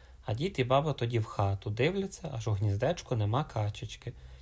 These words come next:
тільки повно пір'ячка. Вони тоді взяли гніздечко та й укинули в піч, воно там і згоріло. Коли ж іде дівчина з водою, увійшла в хату, побачила діда й бабу та зараз до гніздечка. Аж гніздечка нема.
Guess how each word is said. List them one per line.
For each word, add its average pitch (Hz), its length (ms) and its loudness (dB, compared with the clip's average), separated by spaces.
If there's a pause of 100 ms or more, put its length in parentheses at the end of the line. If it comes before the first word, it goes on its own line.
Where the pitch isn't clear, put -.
тільки 180 340 4
повно 151 360 4
пір'ячка. 110 680 0 (600)
Вони 185 180 2
тоді 123 220 0
взяли 117 340 4
гніздечко 104 640 2
та 120 120 0
й 104 80 2
укинули 160 400 2
в 113 60 0
піч, - 400 -4 (180)
воно 139 220 2
там 147 280 2
і 123 80 2
згоріло. 107 500 0 (920)
Коли 214 240 4
ж 208 100 -2
іде 143 180 4
дівчина 135 480 0
з 127 80 0
водою, 107 580 2
увійшла 104 400 2
в 165 60 -2
хату, 160 380 -2
побачила 123 640 2
діда 113 280 0
й 123 80 4
бабу 104 380 0
та 107 140 0
зараз 160 340 2
до 123 140 2
гніздечка. 127 720 0 (500)
Аж 175 160 6
гніздечка 139 640 2
нема. 196 300 -2